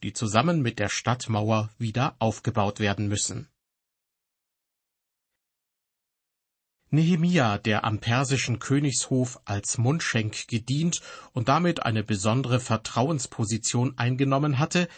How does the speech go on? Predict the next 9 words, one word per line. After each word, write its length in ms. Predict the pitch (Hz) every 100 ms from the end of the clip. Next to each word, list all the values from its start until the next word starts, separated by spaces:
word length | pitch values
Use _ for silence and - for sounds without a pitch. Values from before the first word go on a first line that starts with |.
| - _ _
ist 280 | 165 - -
in 140 | 123
das 260 | 110 101 -
Land 260 | 107 123
seiner 240 | 120 104 101
Vorfahren 840 | - 113 120 - 127 127 156 151 - -
nach 220 | 101 -
Juda 560 | 120 110 113 113 110 -
zurückgekehrt. 920 | - 139 117 127 123 - 113 - -